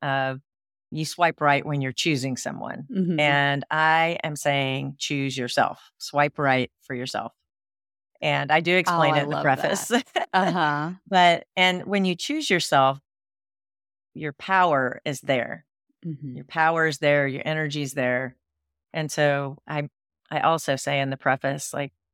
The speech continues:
Speaker 1: to me, we all have power and we don't always understand. We, you know, you forget that you have power.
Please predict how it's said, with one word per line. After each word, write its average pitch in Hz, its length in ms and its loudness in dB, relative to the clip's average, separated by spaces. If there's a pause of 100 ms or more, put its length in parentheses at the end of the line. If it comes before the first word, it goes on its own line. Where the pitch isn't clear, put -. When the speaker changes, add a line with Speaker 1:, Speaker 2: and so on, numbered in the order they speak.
(200)
Speaker 1:
to 156 100 -8
me, 151 760 0 (540)
we 151 160 0
all 151 300 4
have 147 240 -4
power 131 600 0
and 139 200 -6
we 139 120 -6
don't 143 420 -2
always 135 340 -2
understand. 127 880 -6 (140)
We, 147 200 -6
you 147 180 -4
know, 131 100 -2
you 135 160 -6
forget 147 840 -2
that 143 220 0
you 147 180 -6
have 139 600 -2 (1200)
power. 143 640 0